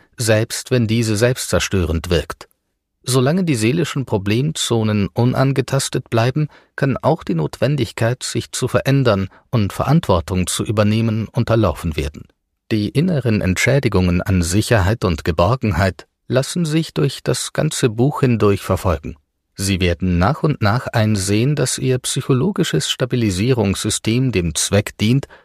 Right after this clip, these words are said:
Verantwortlichkeit von sich abzuwehren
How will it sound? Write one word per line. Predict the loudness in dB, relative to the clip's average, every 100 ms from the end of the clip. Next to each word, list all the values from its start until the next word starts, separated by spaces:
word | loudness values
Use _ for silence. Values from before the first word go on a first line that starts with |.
| _
Verantwortlichkeit | -4 -2 2 0 4 0 0 -6 -4 -4 -2
von | 0 0
sich | 0 -4 0
abzuwehren | -2 -2 -4 -2 2 2 2 -2